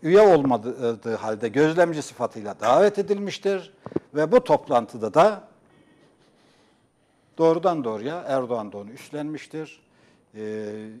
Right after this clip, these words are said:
Büyük Orta Doğu ve Kuzey Afrika projesinin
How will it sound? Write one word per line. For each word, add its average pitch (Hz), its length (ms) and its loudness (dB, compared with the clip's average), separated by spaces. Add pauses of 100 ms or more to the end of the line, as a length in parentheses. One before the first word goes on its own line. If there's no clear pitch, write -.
(440)
Büyük 143 400 -10
Orta 160 360 -2
Doğu 101 280 -6 (180)
ve 113 80 -4
Kuzey 127 340 -6
Afrika 110 380 -6
projesinin 123 720 -8